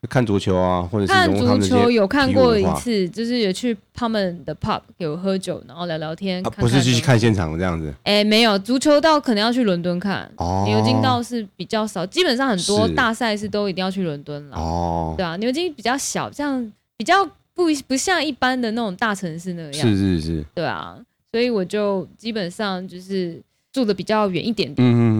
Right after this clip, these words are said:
Speaker 2: 嗯。
Speaker 1: 对，然后也安静啊，我喜欢安静的地方啊，所以还 OK 呀。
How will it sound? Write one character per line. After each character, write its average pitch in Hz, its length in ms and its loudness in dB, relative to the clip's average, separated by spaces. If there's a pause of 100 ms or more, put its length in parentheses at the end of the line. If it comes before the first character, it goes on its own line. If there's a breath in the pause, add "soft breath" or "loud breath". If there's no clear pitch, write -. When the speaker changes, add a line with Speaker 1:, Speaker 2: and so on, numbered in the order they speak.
Speaker 2:
嗯。 101 60 -2
Speaker 1:
对， 101 200 -2
然 208 140 -6
后 240 120 0
也 196 180 0
安 269 200 2
静 269 220 -2
啊， 135 80 -2
我 220 140 2
喜 247 120 -2
欢 196 120 -2
安 208 120 -4
静 214 160 -8
的 175 120 -6
地 175 260 -8
方 135 220 -12
啊， 80 100 -20 (260)
所 170 120 6
以 190 200 -4 (220)
还 180 120 -14
OK 175 480 -8
呀。 101 100 -18